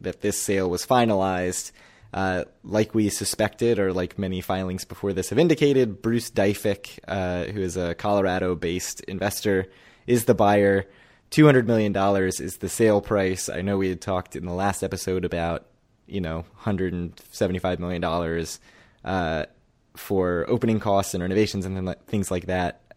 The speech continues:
Uh, that was out of a totally separate, you know, that was Moody's, I think, um,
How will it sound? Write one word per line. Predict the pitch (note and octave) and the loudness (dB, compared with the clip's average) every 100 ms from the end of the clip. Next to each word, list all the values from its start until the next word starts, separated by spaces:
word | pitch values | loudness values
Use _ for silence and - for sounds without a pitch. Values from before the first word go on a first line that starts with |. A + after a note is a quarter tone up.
| - | -8
Uh, | F#2 E2+ D#2+ | -4 -2 -4
that | F2 D2 | -4 -2
was | E2 E2 | -2 -4
out | D2+ E2+ | -4 -4
of | E2+ D2+ - _ _ _ _ _ - | -4 -6 -12 _ _ _ _ _ -12
a | |
totally | G2+ G#2+ F#2 | 0 2 2
separate, | F2+ G2 - F#2 - _ _ - | 0 -2 -2 -2 -4 _ _ -12
you | E2+ | -6
know, | |
that | E2 F2 | -2 -2
was | G2 | -2
Moody's, | F#2 F#2 E2+ E2+ | -2 -2 -4 -4
I | F2 | -4
think, | - F2+ E2+ - _ _ - - _ - | -4 -6 -6 -12 _ _ -20 -20 _ -8
um, | F2+ E2+ D#2+ D#2+ | -4 -4 -6 -10